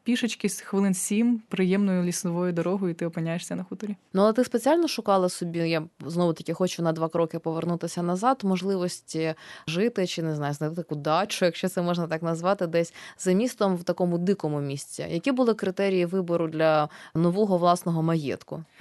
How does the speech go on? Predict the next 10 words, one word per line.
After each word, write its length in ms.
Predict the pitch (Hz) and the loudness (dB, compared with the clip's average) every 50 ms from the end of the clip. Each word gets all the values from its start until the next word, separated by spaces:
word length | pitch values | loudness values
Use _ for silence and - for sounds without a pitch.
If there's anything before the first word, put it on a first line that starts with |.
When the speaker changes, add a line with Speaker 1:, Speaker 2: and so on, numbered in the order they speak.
| - | 0
Speaker 1:
Ну, 140 | - 240 247 233 | 2 2 2 2
саме, 500 | 226 - 262 254 254 262 254 247 240 - - | 0 2 4 4 6 6 4 4 2 0 -2
власне, 420 | 214 202 202 226 254 247 - 240 | -4 0 0 0 0 2 0 0
це 200 | 220 - - 233 | 0 2 0 0
була 440 | 220 196 190 220 220 226 226 214 - - - - - | 0 2 0 2 2 4 2 2 0 -2 -8 -4 2
мета 420 | 208 196 202 - - 233 262 302 | 2 2 2 2 2 2 2 4
не 180 | 285 240 220 202 | 4 4 4 4
дачі, 580 | 180 180 214 254 302 - - - 208 190 190 196 - | 4 0 0 0 -2 -2 -4 -4 -2 -4 -4 -4 0
а 320 | 202 202 196 196 196 190 | 0 2 2 2 2 0
справді, 580 | 190 - - - - 214 202 190 180 170 175 | -2 -4 -4 2 4 4 4 4 2 0 -2